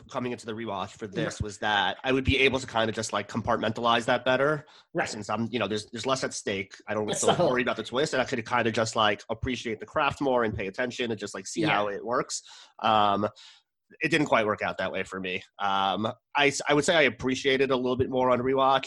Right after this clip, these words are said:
Speaker 1: but there's still
Speaker 2: Okay.
Speaker 1: a, a lot of elements of this movie that really did not work.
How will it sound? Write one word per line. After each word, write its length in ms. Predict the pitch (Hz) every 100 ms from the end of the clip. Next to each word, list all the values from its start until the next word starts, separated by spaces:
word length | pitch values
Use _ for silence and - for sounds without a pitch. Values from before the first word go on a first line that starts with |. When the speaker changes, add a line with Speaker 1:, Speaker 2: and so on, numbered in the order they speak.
| 104
Speaker 1:
but 380 | 110 107 104 -
there's 220 | 110 117
still 240 | - 127 107
Speaker 2:
Okay. 120 | 98 104
Speaker 1:
a, 40 | 98
a 40 |
lot 200 | 101 98
of 140 | 95 -
elements 320 | 101 92 92
of 40 | 90
this 120 | 87
movie 200 | 90 87
that 360 | 87 85 85 80 _
really 280 | 92 95 87
did 120 | 87 85
not 180 | 82
work. 160 | 78